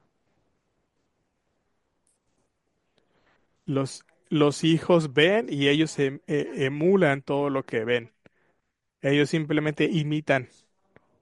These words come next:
Así que lo, cómo nosotros vivimos, yo diría, y aún cuál, qué clase de padre usted tiene,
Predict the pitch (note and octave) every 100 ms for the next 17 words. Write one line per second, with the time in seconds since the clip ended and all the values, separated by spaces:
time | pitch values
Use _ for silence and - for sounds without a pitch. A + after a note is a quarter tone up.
0 | _ _ _ _ _ _ D3 D3 D3+ -
1 | D3 D3 - E3 E3 E3+ E3 D#3+ E3 E3+
2 | D3+ C#3 D#3 G3+ E3 D3 - _ E3 C#3+
3 | C#3 C#3 C#3 C#3 C3+ - C#3 C3+ C#3+ D3+
4 | D#3+ _ D3+ C#3+ B2 - D3 D#3 D#3 D#3+
5 | C#3+ C3+ C#3 C#3+ D#3 D3+ D3+ C#3+ D#3+ E3+
6 | C#3